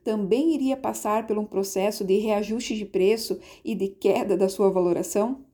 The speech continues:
nesta última quinta-feira, os produtores começaram a sentir as primeiras reduções dos valores pagos pela commodity milho. Esse percentual de queda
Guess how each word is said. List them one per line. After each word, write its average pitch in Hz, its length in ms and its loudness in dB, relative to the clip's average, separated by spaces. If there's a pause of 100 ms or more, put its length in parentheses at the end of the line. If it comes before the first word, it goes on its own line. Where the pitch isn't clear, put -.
(380)
nesta 208 360 0
última 214 300 0
quinta-feira, 196 640 0 (220)
os 220 140 -6
produtores 208 640 0
começaram 226 640 0 (280)
a 240 140 -2
sentir 262 680 -2 (200)
as 262 220 0
primeiras 277 640 2
reduções 220 760 -4 (200)
dos 247 180 -2
valores 233 480 2
pagos 202 460 0
pela 214 220 0
commodity 196 580 -2
milho. 208 320 -4 (420)
Esse 277 260 4
percentual 269 760 2
de 233 120 -6
queda 233 500 -2